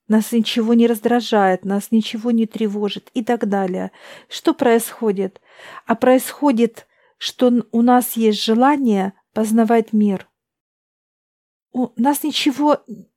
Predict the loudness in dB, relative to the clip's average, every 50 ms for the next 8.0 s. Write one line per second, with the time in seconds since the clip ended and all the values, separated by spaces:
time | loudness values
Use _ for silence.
0 | _ _ _ _ -4 0 0 0 0 0 0 0 0 0 -2 -6 -20 _ -20 -20
1 | -20 -20 -18 _ -4 -4 -4 -4 -2 -2 -2 0 0 -2 -2 0 0 0 2 0
2 | 0 -2 -4 -4 -4 -2 -2 -2 0 0 -2 0 0 -2 -4 -6 _ _ _ _
3 | _ _ _ -20 -20 -20 -20 -20 _ -8 -2 0 2 2 2 -2 -4 -2 0 2
4 | 2 2 2 2 2 2 0 0 0 -4 -4 -4 _ 0 0 2 2 0 -2 -4
5 | -4 -4 -4 -2 -2 -2 -2 -2 0 -2 -2 -4 -6 -8 _ _ _ _ _ _
6 | _ _ _ _ _ _ _ _ _ _ _ _ _ _ _ _ -4 -2 -2 0
7 | 0 0 0 0 -2 -2 _ 0 2 2 2 2 2 0 -2 -2 -4 -6 -10